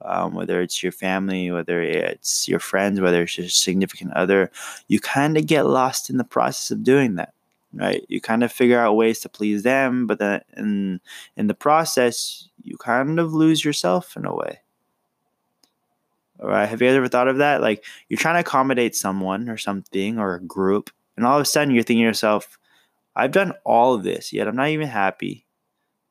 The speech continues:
Yet I don't even know myself.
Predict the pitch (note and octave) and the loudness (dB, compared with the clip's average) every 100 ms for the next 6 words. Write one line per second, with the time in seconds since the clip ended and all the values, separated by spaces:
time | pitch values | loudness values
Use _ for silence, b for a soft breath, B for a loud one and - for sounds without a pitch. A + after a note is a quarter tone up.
0 | _ G2+ G#2 G#2 C#3 D3+ B2 G#2+ G2+ G2+ | _ -2 0 2 2 0 0 2 2 2
1 | G2 F#2 E2+ E2+ - - A2 G#2+ F#2 E2+ | 0 -2 -4 -8 -6 -2 2 4 2 -2
2 | - | -16